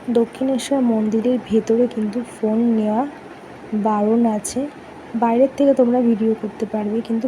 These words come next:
ভেতরে কিন্তু ভিডিও করতে পারবে না। তো সেরকমই আমরা পৌঁছে এলাম। এখানে এসেছিলাম আমরা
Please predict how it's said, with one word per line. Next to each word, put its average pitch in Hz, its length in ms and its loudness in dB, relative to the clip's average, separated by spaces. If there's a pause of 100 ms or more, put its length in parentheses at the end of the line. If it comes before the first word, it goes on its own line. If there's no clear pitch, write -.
ভেতরে 214 340 0
কিন্তু 220 260 -2 (100)
ভিডিও 208 260 0
করতে 208 320 -8
পারবে 202 400 -6
না। 226 100 -6 (960)
তো - 160 -6
সেরকমই 254 600 -2
আমরা 233 200 0 (100)
পৌঁছে 220 440 -2
এলাম। 220 240 -2 (1160)
এখানে 233 360 -2
এসেছিলাম 226 480 -2
আমরা 220 180 0